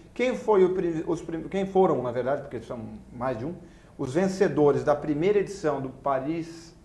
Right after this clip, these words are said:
Dakar, do Rally Dakar, eh, foi Danilo Silva. Danilo Silva foi quem ganhou a camiseta, não quem ganhou o Rally. Quem ganhou o Rally foi o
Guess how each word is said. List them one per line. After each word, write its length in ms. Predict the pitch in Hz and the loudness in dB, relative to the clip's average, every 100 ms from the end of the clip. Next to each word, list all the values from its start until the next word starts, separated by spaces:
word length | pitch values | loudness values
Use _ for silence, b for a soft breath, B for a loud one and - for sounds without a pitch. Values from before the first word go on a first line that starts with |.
| - 131 | -18 0
Dakar, 520 | 143 131 147 156 160 | 2 2 2 2 2
do 120 | 143 | 0
Rally 360 | 143 135 131 151 | 0 0 0 -4
Dakar, 640 | 123 110 135 170 190 B B B B | -4 -4 0 0 -2 B B B B
eh, 600 | 139 139 139 143 143 143 - - - - - - | 0 2 4 4 4 0 -4 -10 -20 -20 -20 -20
foi 580 | - 202 220 220 - - | 2 6 8 6 0 0
Danilo 440 | 165 220 214 247 233 | 10 10 10 2 -2
Silva. 440 | - 208 120 104 | -2 0 0 0
Danilo 260 | 139 147 147 | -2 -2 -4
Silva 260 | 190 185 | -6 -4
foi 200 | 185 185 | -4 -8
quem 160 | - 175 | -6 -2
ganhou 420 | 165 147 170 180 - - - | -2 0 0 0 -6 -16 -8
a 60 | 156 | -4
camiseta, 520 | 170 180 139 127 117 | -2 -2 -2 -4 -4
não 140 | 120 | -8
quem 160 | 139 156 | -8 -4
ganhou 260 | 147 131 135 139 | -2 -2 -2 -4
o 80 | 135 | -4
Rally. 340 | 135 147 113 92 B B B | -2 0 -2 -8 B B B
Quem 160 | 196 208 | 0 4
ganhou 320 | 208 160 160 | 6 6 4
o 40 | |
Rally 340 | 156 180 175 226 | 6 4 4 0
foi 300 | - 214 214 | 4 4 4
o 260 | 202 175 | 0 0